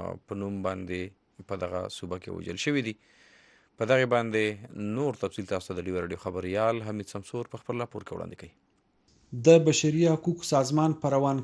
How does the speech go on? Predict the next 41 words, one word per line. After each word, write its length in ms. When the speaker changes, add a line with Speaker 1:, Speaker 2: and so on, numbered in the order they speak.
Speaker 2:
کال 220
کې 240
په 160
بلوچستان 540
کې 80
د 20
ښځو 240
د 160
تشدد 480
پر 220
پیښو 340
باندې 540
سخت 340
تشویش 340
څرګند 320
کړی 200
دی. 80
د 200
ایچ 240
آر 100
سی 180
پی 80
په 140
وینا 340
چې 320
په 160
دوه 220
زره 260
نولسم 480
کې 120
دلته 400
په 160
بلوچستان 640
کې 80
د 120
ننګ 200
و 100
ناموس 400
په 60
تور 180
کې 100